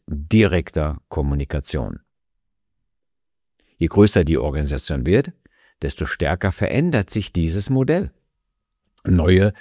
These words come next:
Führungskräfte und auch Mitarbeiter kommen hinzu. Verantwortlichkeiten verschieben sich.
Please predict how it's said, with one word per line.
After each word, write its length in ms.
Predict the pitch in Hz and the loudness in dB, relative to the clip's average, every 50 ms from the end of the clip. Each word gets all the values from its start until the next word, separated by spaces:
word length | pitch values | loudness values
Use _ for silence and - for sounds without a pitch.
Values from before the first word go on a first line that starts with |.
| - - - - | -18 -20 -20 -20
Führungskräfte 840 | - - - - 95 98 98 107 101 - - - 92 95 - - 104 | -16 -8 -2 2 2 4 4 4 2 0 -2 -2 -2 -2 0 0 -2
und 120 | 85 92 95 | 0 0 0
auch 80 | 92 | 2
Mitarbeiter 560 | 101 143 160 - 78 64 65 64 65 - 67 | 2 2 2 2 0 0 0 -4 -6 -6 -6
kommen 240 | - - 80 76 80 | -6 -4 -2 0 0
hinzu. 460 | 85 87 92 - - - - - - _ _ _ _ _ _ _ _ _ _ _ _ _ _ _ _ _ _ | 2 0 0 0 -2 -4 -6 -6 -8 _ _ _ _ _ _ _ _ _ _ _ _ _ _ _ _ _ _
Verantwortlichkeiten 1200 | _ - - - - 113 143 135 117 98 92 90 78 - - 85 71 71 69 - 62 58 - _ _ _ | _ -8 -4 -2 0 2 2 2 2 2 2 2 0 0 -2 -2 -2 -2 -4 -6 -6 -8 -8 _ _ _
verschieben 440 | - - - - - 123 120 104 82 | -12 -10 -6 -2 2 2 4 4 2
sich. 400 | - - - - - - - _ | 0 -2 -8 -12 -14 -20 -20 _